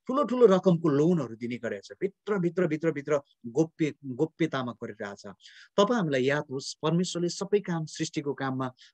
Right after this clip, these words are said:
उहाँले चाहिँ पिता, पुत्र, पवित्र आत्मा परमेश्वर उहाँहरूसँगै मिलेर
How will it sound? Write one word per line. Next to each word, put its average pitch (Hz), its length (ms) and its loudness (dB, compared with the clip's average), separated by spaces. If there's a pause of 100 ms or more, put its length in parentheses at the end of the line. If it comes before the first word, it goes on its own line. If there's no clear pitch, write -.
(120)
उहाँले 127 300 -2
चाहिँ 117 160 -6
पिता, 165 280 -4
पुत्र, 165 240 -8
पवित्र 135 320 0
आत्मा 120 340 -4
परमेश्वर 117 460 -6 (260)
उहाँहरूसँगै 160 600 0
मिलेर 120 420 -4